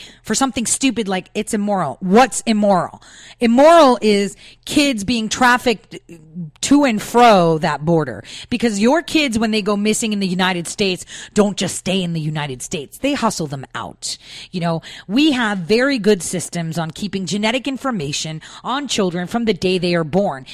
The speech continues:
And I've said it before, it's not just about sexual slavery for these kids. It's about organ donation. You know, it's very hard sometimes to find bone marrow, heart matches. I mean, look at it. George Soros is, like,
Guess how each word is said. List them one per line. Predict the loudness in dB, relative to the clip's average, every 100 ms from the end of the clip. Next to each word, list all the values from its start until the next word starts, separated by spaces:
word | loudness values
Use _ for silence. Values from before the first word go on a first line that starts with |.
| -14
And | -8 -6
I've | -2
said | 0 0
it | 0
before, | -2 2 2 2
it's | -2
not | -2 -2
just | -4 0
about | 0 0
sexual | 0 -2 0 0 -2
slavery | -2 -2 0 2 0 -2
for | -6 -6
these | -8 -10
kids. | -10 -12 -12 -18 -14 -6
It's | -2
about | 4 4 4
organ | 4 4 2
donation. | 0 0 0 -2 -4 -6 -10 -12 -12 -16 -8
You | -2
know, | 0
it's | 0 0
very | 2 2
hard | 2 2 4 2
sometimes | -2 -8 -6 -8 -8 -8
to | -8
find | -6 -6 -8 -16 -8
bone | 2 4 4 2
marrow, | -2 -2 -2 -2 -4 -8
heart | -2 2 2 2
matches. | -2 -2 -2 -4
I | -2
mean, | -2 4
look | 4 4
at | -2
it. | -6 -14 -20 -4
George | 4 6 6
Soros | 4 2 4 2 -2
is, | -6
like, | -6